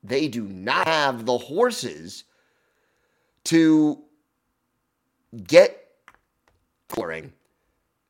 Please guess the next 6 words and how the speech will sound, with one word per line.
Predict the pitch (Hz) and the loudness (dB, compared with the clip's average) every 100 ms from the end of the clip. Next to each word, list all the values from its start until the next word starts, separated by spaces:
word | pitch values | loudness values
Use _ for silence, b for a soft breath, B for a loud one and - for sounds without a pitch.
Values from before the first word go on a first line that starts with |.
| - | -10
to | 139 135 | -4 -4
really | 117 143 165 165 160 156 151 - _ _ _ _ _ _ _ _ _ _ _ _ _ _ | -2 0 2 2 2 0 -2 -10 _ _ _ _ _ _ _ _ _ _ _ _ _ _
get | - 147 | -6 -4
the | 135 | -6
job | 123 135 131 104 | -2 -2 -2 -2
done. | 135 139 104 | -2 -2 -6